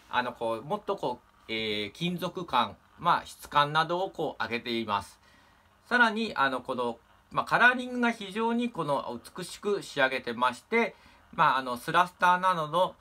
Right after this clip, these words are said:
オレンジの部分が、この白い、えー、こう、機体に入る、えー、のもワンポイントです。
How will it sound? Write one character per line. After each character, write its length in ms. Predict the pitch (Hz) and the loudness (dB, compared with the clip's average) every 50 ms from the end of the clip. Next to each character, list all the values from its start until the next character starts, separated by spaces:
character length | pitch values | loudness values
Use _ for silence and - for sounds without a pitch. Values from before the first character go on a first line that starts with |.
| _ _ - | _ _ -6
オ 100 | - 160 | -4 -2
レ 120 | 202 220 | -2 -2
ン 80 | 202 196 | -4 -6
ジ 80 | 196 180 | -8 -8
の 120 | 156 139 | -8 -8
部 140 | - 143 143 | -6 -8 -10
分 340 | 127 139 131 127 131 143 160 | -8 -6 -8 -6 -8 -2 2
が、 280 | 202 226 233 - - - - | 4 4 4 4 0 -6 -8
こ 80 | 143 | -6
の 80 | 135 131 | -6 -6
白 340 | 131 - 147 147 175 185 185 | -6 -8 -8 -4 -2 -2 0
い、 220 | 190 196 190 - - | -2 -4 -8 -10 -8
え 380 | 117 110 107 104 101 98 92 - | -8 -6 -6 -6 -8 -8 -10 -12
ー、 20 | |
こ 140 | 107 104 101 | -14 -14 -14
う、 40 | - | -16
機 60 | - | -8
体 280 | - - 120 120 123 135 | -2 0 0 0 0 -2
に 200 | 156 156 120 - | -6 -8 -10 -12
入 340 | - - - 147 151 151 139 | -14 -4 -2 0 0 0 -2
る、 240 | 143 147 143 - - _ _ _ _ _ | -4 -6 -8 -8 -12 _ _ _ _ _
え 580 | - 104 107 107 101 101 101 98 95 92 92 - _ _ _ - _ _ - | -8 -6 -4 -4 -4 -4 -4 -4 -6 -6 -8 -12 _ _ _ -20 _ _ -18
ー、 40 | 135 | -12
の 60 | 143 | -6
も 220 | 170 214 240 - - | -4 -2 -2 0 0
ワ 120 | 127 131 | 0 0
ン 80 | 131 135 | 0 0
ポ 200 | - - 160 147 | -4 -4 -4 -4
イ 60 | 135 | -4
ン 80 | 120 113 | -6 -6
ト 140 | - 104 98 | -8 -8 -6
で 160 | 101 98 90 | -6 -6 -8
す。 160 | - - - | -10 -14 -20